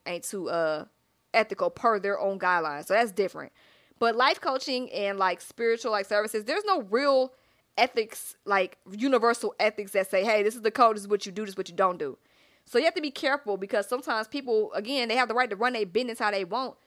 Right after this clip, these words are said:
But if they running their business by running their mouth about your business or somebody else's business, I wouldn't, I, I don't know if I would be so inclined to, to just drop and spend my black ass dollar with them. I just wouldn't. That means you messy.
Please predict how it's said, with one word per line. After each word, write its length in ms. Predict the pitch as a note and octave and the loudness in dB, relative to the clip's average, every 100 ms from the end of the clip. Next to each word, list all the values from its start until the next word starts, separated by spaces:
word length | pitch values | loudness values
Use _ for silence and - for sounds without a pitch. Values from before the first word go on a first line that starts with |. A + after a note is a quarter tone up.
| _ _ | _ _
But 220 | F#3+ G#3+ G3 | 0 2 2
if 240 | G3+ G3 | -2 2
they 280 | G#3+ D4 F#3 _ _ | 2 2 -4 _ _
running 300 | F3+ A3+ C4 | 0 2 2
their 160 | B3+ B3+ | -2 -2
business 460 | A#3+ C4 C4+ C#4 | -2 -2 -2 -6
by 340 | A#3 F#3+ G3+ G3 | -2 4 6 4
running 320 | F#3 A3+ A#3+ | 2 0 2
their 100 | A#3+ | 0
mouth 220 | A#3+ B3+ | 0 0
about 240 | G#3+ F#3 F3+ | 2 2 4
your 180 | A3+ | 2
business 340 | A#3 C4+ C4+ G#3+ | 2 -2 -2 -4
or 60 | |
somebody 320 | A#3+ A#3+ A#3+ B3+ | -4 -2 0 0
else's 180 | C4+ | -2
business, 400 | B3+ C#4 C#4+ D4 - _ _ _ _ - | -4 -6 -6 -8 -14 _ _ _ _ 8
I 140 | B4+ D#5+ D#5 D5+ C#5+ | 8 8 4 4 0
wouldn't, 120 | - | 2
I, 120 | - C#5+ | 4 4
I 80 | F#4 | 4
don't 160 | C#5+ C#5+ | 4 6
know 220 | D5 B3 | 6 8
if 40 | |
I 40 | G4 | 6
would 260 | F#4 A#3 | 4 0
be 120 | C#4 F4+ | -4 4
so 280 | F4 E4 D4 | 6 6 6
inclined 440 | D4 F#4 D4+ D4 | 2 2 2 4
to, 180 | C#4 A#3+ | 4 4
to 160 | C4 | 2
just 260 | B3+ A#3 F3+ | -4 -4 0
drop 280 | A#3 B3+ B3 | 4 4 4
and 100 | A3+ | -2
spend 220 | B3+ A#3+ | -2 2
my 140 | A#3+ | 0
black 340 | G3 - A#3+ B3 | 2 0 0 2
ass 220 | A#3 A3 | 2 4
dollar 300 | G#3+ C4 A3+ | 4 4 2
with 180 | F#3 F#3 | 0 -4
them. 200 | D#3 D#3 | -8 -4
I 100 | G#3 | -4
just 180 | A3 F#3 | -2 -2
wouldn't. 300 | A3 G#3+ - _ _ _ _ _ _ _ _ _ _ | -2 -2 -6 _ _ _ _ _ _ _ _ _ _
That 140 | G#3 A#3 | -2 0
means 180 | A#3 A3 | 0 -2
you 80 | |
messy. 480 | G#3+ A#3+ B3 - - | 2 2 2 -2 -20